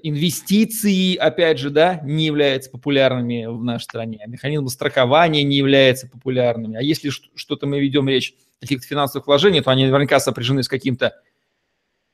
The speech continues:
нереальным обещаниями дохода и высо-, высочайшими рисками, которые не, э, вскрываются, э, второй стороной. И, как правило, срабатывают там финансовые пирамиды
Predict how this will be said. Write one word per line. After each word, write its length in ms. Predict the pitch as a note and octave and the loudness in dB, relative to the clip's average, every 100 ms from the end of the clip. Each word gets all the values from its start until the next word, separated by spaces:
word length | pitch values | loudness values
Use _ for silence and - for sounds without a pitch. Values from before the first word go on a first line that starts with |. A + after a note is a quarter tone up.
| _ _ _ _ _ _ _ _ _ _ _ | _ _ _ _ _ _ _ _ _ _ _
нереальным 760 | E3 F3+ F#3 F3 D3+ C3+ B2 - | 2 4 8 8 6 4 -2 -6
обещаниями 680 | D3 D3+ - D#3 C#3 B2 C3 | -2 0 0 0 0 -2 -2
дохода 640 | C#3 C#3 G#3 A#3 G3 E3+ - | 0 0 2 4 6 4 2
и 720 | D3+ D3 C#3+ C3+ C3 B2 - _ _ _ _ _ - | -8 -6 -2 -2 -4 -6 -10 _ _ _ _ _ -10
высо-, 300 | D3 D3+ D#3+ | -8 -4 -6
высочайшими 640 | C#3+ D#3 D3 F#3 F3 E3+ E3 | -4 -4 0 0 0 0 -2
рисками, 520 | E3+ D3 - A2+ A2 | -2 -4 -6 -6 -6
которые 640 | - B2+ C#3 C3+ B2+ A#2 B2+ | -10 -6 -4 -4 -4 -6 -6
не, 320 | C3+ D3 C3+ | -2 0 0
э, 640 | - - G#2 G#2+ G#2+ G2+ | -4 -14 -10 -6 -6 -8
вскрываются, 960 | - B2 C3 C#3+ C3 A#2 - B2+ A2+ G2+ | -10 -2 2 4 2 -2 -4 -2 -2 -4
э, 340 | G#2 G#2 G2+ - | -10 -14 -14 -4
второй 300 | D3 B2+ G#2+ | -2 -2 -4
стороной. 500 | - G2 G#2 F2+ _ | -12 -16 -16 -20 _
И, 400 | - B2+ A#2+ - - | -4 -2 -2 -6 -2
как 180 | C3 | 0
правило, 240 | D3+ C#3 A#2 | 4 4 4
срабатывают 540 | B2 C3+ B2 G2 - | 2 2 2 0 -8
там 120 | - C#3 | -20 -14
финансовые 460 | A#2+ B2 A2+ A#2 - | -6 -6 -6 -10 -6
пирамиды 600 | A#2 D3+ A3 D3 G#2+ | -2 0 2 0 -4